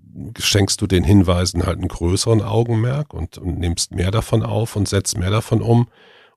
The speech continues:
Und mal nimmst du's halt wahrscheinlich als Hinweis und machst und denkst immer noch das, was du vorher gedacht hast und setzt trotzdem das um. Aber die Hinweise finde ich ganz dankbar. Aber klar,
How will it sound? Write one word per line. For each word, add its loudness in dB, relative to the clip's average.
Und 8
mal 6
nimmst 4
du's 2
halt 2
wahrscheinlich 0
als -6
Hinweis 4
und 2
machst 0
und 0
denkst 4
immer 6
noch 4
das, -2
was 0
du 0
vorher 0
gedacht -2
hast -8
und -6
setzt -4
trotzdem -2
das -2
um. -4
Aber -2
die -2
Hinweise 6
finde -4
ich -6
ganz -2
dankbar. 0
Aber 0
klar, 2